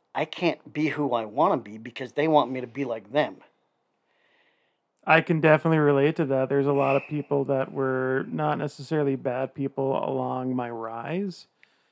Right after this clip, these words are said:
Speaker 2: but there were people who behaved in or were just,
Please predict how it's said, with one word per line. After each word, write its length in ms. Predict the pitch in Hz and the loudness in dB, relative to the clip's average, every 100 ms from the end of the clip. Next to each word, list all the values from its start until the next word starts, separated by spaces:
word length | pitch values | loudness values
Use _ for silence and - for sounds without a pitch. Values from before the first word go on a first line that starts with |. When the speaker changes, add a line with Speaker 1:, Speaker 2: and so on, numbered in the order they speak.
| _ _ - | _ _ 2
Speaker 2:
but 140 | 180 | 4
there 80 | 170 | 6
were 100 | 151 | 4
people 460 | - 175 170 165 151 | 4 0 4 4 6
who 580 | 160 151 147 143 139 - | 4 6 6 4 2 0
behaved 600 | 147 127 147 151 147 131 | 0 2 2 2 0 2
in 420 | 147 143 143 143 | 4 6 6 4
or 340 | 139 131 127 127 | 2 2 2 0
were 220 | 139 139 | 0 -2
just, 380 | 127 139 - | 2 0 0